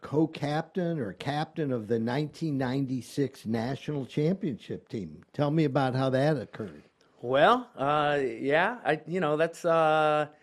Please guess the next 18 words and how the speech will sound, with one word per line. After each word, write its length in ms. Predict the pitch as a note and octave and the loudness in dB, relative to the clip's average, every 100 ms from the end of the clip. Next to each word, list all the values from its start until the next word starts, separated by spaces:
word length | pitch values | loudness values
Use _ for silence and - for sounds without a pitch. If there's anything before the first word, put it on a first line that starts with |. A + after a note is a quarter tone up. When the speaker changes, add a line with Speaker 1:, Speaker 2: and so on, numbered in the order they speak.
| _ _ _ - - - - - C#3 C3+ | _ _ _ -20 -20 -20 -20 -20 -20 -8
Speaker 2:
that 480 | C3+ F3 G3+ - - | 2 6 6 4 -8
to 100 | - | -8
me 240 | E3 E3+ | -4 -2
means 280 | D#3+ D#3 D3 | 0 -2 -2
a 40 | C#3+ | 0
lot 380 | C3+ B2+ - - | 2 2 0 -6
because 400 | C3 - C#3 A#2+ | -4 0 0 2
that's 760 | C3 A#2+ - - - B2+ A#2 | 2 2 -2 -20 -16 -16 -14
voted 320 | - D3+ D3 | 2 4 6
on 180 | C#3 C3+ | 4 2
by 120 | C3 | 2
your 120 | B2+ A#2 | 0 -2
teammates. 640 | - C#3 A2 D2+ - - | -4 -4 -4 -8 -16 -12
And, 720 | A#2 B2 B2 B2 A#2+ A#2+ A2+ A#2 | -6 -4 -4 -2 -4 -6 -8 -8
and 180 | B2 B2 | -6 -2
I 100 | B2+ | 0
was 200 | B2+ B2 | 0 0
always 440 | C3 C#3 C3+ - | 0 2 -2 -6